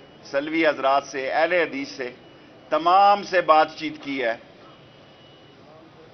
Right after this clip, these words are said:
अगर जुमे के दिन पहुंच रहे हैं तो तमाम मसाजिद से जो भी वक्त हुआ इस long march के इस्तकबाल के लिए जुलूस निकलेंगे,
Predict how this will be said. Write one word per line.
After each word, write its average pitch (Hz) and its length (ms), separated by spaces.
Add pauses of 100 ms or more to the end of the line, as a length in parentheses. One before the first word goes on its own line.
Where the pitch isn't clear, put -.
अगर 156 260
जुमे 185 360
के 185 180
दिन 170 220
पहुंच 156 300
रहे 147 140
हैं 139 240 (680)
तो 165 80 (120)
तमाम 190 640 (320)
मसाजिद 160 580
से 160 220 (1600)
जो 190 220
भी 247 160
वक्त 196 300
हुआ 123 240 (3750)
इस 170 260
long 165 400
march 156 340
के 151 160
इस्तकबाल 143 600
के 143 160
लिए 135 260
जुलूस 120 400
निकलेंगे, 156 440